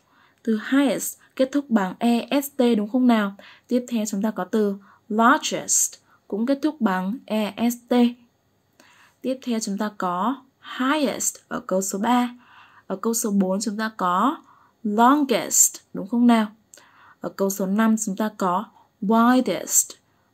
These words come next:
Và câu số sáu chúng ta có hottest.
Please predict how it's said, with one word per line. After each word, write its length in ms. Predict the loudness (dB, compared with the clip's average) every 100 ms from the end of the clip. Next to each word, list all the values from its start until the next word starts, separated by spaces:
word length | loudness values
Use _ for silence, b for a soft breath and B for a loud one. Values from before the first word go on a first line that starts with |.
| _
Và 380 | -4 0 2 2 2
câu 120 | -2
số 200 | 0 -4
sáu 280 | -2 -2 -4
chúng 100 | -4
ta 120 | -4 -4
có 300 | -4 -4 -4 b b b
hottest. 920 | -4 -2 -2 -8 -6 0 2 2 -2